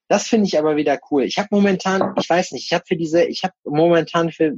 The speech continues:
für Menschen hab ich keine Geduld irgendwie für die Gesellschaft. Das geht mir, ich bin momentan in so einer Situation, das geht mir da alles richtig auf den Keks.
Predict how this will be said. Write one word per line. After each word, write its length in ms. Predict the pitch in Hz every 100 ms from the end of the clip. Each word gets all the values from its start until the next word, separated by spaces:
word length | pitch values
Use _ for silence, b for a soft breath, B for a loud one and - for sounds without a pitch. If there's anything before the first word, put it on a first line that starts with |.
| -
für 120 | 139
Menschen 380 | 143 165 165 156
hab 120 | 151
ich 160 | -
keine 220 | - 147 135
Geduld 380 | 120 120 113
irgendwie 380 | 110 92 92 95
für 140 | - 101
die 100 | 98
Gesellschaft. 540 | 92 92 90 95 92 _ _ _ _ _
Das 120 | - -
geht 180 | 165
mir, 160 | 170 156
ich 140 | 165
bin 160 | - 160
momentan 560 | 156 156 156 - 156 156
in 200 | 120 135
so 80 |
einer 240 | 147 139 131 92 107
Situation, 580 | 127 147 143 127 151
das 180 | 143 131
geht 160 | 147 143
mir 80 | 135
da 140 | 123
alles 240 | 135 135
richtig 260 | 143 - -
auf 120 | 107
den 80 | 123
Keks. 400 | - 113 - -